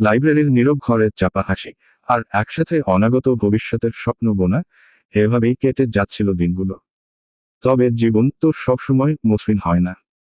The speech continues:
নীলার পরিবার চেয়েছিল সে উচ্চশিক্ষার জন্য দেশের বাইরে যাক। আর আদিত্য ছিল সংসারের বড় ছেলে, তাকে পরিবার সামলাতে হতো,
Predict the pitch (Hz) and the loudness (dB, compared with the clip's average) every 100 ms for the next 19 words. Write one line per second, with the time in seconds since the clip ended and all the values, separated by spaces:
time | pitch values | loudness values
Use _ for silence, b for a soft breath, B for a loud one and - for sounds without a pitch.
0 | - 110 139 165 165 - 120 143 143 135 | -4 0 2 2 0 0 2 2 0 -2
1 | - 104 101 - 135 - - 170 - 143 | 0 0 0 0 -2 -2 -4 -4 -4 -8
2 | - 156 165 - 123 98 - 98 110 120 | -6 -4 -4 -4 -4 -4 0 2 2 2
3 | 104 - 117 90 78 87 - - b b | 0 0 -2 0 0 0 -4 -10 b b
4 | b _ _ 120 117 101 117 139 160 175 | b _ _ -2 0 2 2 0 0 0
5 | 165 - 147 151 - 123 - 151 147 101 | -2 0 0 0 0 -2 0 0 0 0
6 | 95 101 - 87 98 165 b b b - | 0 0 -2 -2 -2 -6 b b b -2
7 | 127 160 156 156 175 175 - 139 117 120 | 0 0 0 2 2 0 -2 0 2 2
8 | 143 131 101 107 | 0 -2 0 -2